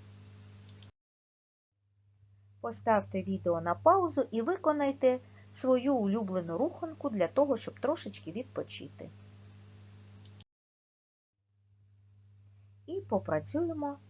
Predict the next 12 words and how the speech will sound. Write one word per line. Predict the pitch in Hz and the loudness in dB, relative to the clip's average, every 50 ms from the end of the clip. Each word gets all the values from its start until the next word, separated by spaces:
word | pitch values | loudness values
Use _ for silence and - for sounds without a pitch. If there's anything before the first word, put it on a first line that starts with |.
| - | -20
з | - - | -20 -18
підручником. | - - 247 254 - - - 156 156 - - - - 151 147 - - - - 143 156 - - - - - - - - - - | -8 -6 -6 -4 -4 -6 -8 -8 -10 -10 -12 -14 -14 -14 -14 -14 -12 -12 -12 -12 -14 -16 -20 -20 -20 -20 -20 -20 -20 -14 -10
В | 160 | -2
зошит | - 277 359 - - - 180 170 | 2 2 2 2 -2 -8 -8 -6
запишіть | 165 214 269 - - 240 220 - - - - 143 127 - - - - - - 151 - 156 | -2 -2 -2 -2 -2 -6 -6 -6 -10 -10 -12 -12 -14 -14 -18 -20 -20 -20 -20 -16 -10 -6
вирази | 170 170 165 160 160 165 190 214 247 247 269 330 381 392 - - - | -6 -4 -2 0 0 2 4 2 2 2 -2 -4 -4 -4 -6 -14 -10
чотириста | - 262 - - - - 165 165 185 202 226 254 254 - - - 262 262 262 - - - - | -8 -8 -8 -8 -6 -4 -4 -2 -2 0 0 -2 -2 -4 -2 0 0 0 0 -2 -14 -18 -14
дев'ять. | - 165 156 180 165 156 143 - 160 180 202 - - - - - - - - - - - - - - - - - - - - - - - | -10 0 2 2 4 4 2 0 -2 -4 -4 -8 -16 -20 -20 -20 -20 -20 -20 -20 -20 -20 -20 -20 -20 -20 -20 -20 -20 -20 -20 -20 -16 -6
Запишіть | 190 202 302 359 381 - - 220 190 - - - - 175 160 151 - - - 247 | 6 8 8 8 8 6 -2 -4 -4 -4 -10 -14 -12 -12 -10 -12 -12 -12 -10 -6
їх | 277 359 392 381 - - - - | -4 -4 -4 -6 -10 -20 -10 -6
і | 196 208 240 | -2 -2 2
розв'яжіть. | 254 294 302 277 262 247 269 294 294 269 220 175 165 160 165 165 | 2 2 0 0 -2 -2 0 0 0 0 -2 -8 -12 -12 -14 -16